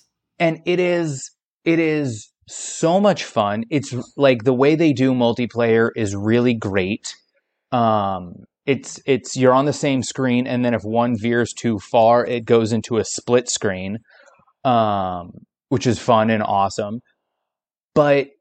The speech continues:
it, yeah, it's just cute. It's fun. It's a nice way to go through, you know, just, just kill a couple hours, playing a couple levels here and there. My one complaint.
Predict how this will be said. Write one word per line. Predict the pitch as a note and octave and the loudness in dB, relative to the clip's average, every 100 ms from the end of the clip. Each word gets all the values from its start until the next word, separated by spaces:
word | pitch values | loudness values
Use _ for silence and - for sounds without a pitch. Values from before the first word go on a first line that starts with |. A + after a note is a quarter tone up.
| _ _ _ | _ _ _
it, | D3 D3+ D3 D#3+ E3+ | -10 -8 -8 -10 -6
yeah, | G#3+ B3+ - | 0 0 0
it's | C#3+ | -4
just | G#3+ - | -4 -6
cute. | - A3 A3+ - | -4 0 0 -2
It's | E3 | -8
fun. | - - F3+ F#3 F#3 | -6 -2 -2 -2 -6
It's | D#3 D#3 | -8 -6
a | |
nice | D3+ D3+ D#3+ - | 0 0 0 0
way | C#3+ D3 D3 - | 2 4 2 0
to | D3 C#3 C3+ C3 B2+ B2 A#2 B2 | 2 4 4 4 2 -2 -4 2
go | C3+ B2 | 2 2
through, | - C#3 C#3+ C#3 C3+ C3+ | 0 2 2 2 0 -4
you | F#3+ | -4
know, | C3+ A2+ | -2 -2
just, | A2 A2+ - _ | -2 -4 -8 _
just | B2 A#2+ - | -6 -6 -6
kill | - B2 | -2 0
a | A2+ | 0
couple | A#2 A2 | -2 0
hours, | G#2+ G#2+ A2+ A2+ A2 | 2 4 4 2 0
playing | - A#2 A2 | -4 -4 -4
a | |
couple | G#2 G#2+ A2 | -2 -2 -2
levels | G#2 G#2 G#2+ | -2 -2 -4
here | - A2+ | -4 -6
and | G#2+ | -2
there. | A2 A2+ - - - - | -2 -2 -6 -20 -20 -2
My | C3 B2+ | 2 2
one | A#2+ A#2 C3 E3+ E3 | 2 2 4 2 -2
complaint. | D#3 C3+ - B2 - - | -2 -2 -2 -4 -4 -16